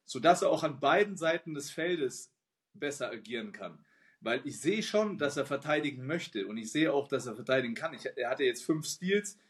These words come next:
ohne dass jetzt Steals immer ein großer Indikator für gute Verteidigung ist. Aber er möchte sich da schon bewegen und er möchte, äh, möchte da seinen Teil dazu beitragen. Und ich denke, dass, das wird jetzt ihm auch mehr Möglichkeiten geben, mehr, mehr Energie da reinzustecken an beiden Enden des Feldes.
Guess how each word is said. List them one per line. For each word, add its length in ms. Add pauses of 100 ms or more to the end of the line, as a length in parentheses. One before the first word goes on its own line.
(360)
ohne 240
dass 180
jetzt 220
Steals 340
immer 160
ein 120
großer 360
Indikator 580
für 140
gute 280
Verteidigung 580
ist. 180 (500)
Aber 180
er 80
möchte 320
sich 180
da 140
schon 180
bewegen 340
und 140
er 80
möchte, 520
äh, 180
möchte 320
da 140
seinen 200
Teil 180
dazu 240
beitragen. 560 (460)
Und 100
ich 140
denke, 260
dass, 320
das 180
wird 140
jetzt 180
ihm 220
auch 200
mehr 180
Möglichkeiten 720
geben, 240
mehr, 380 (320)
mehr 140
Energie 340
da 140
reinzustecken 600
an 120
beiden 280
Enden 240
des 160
Feldes. 460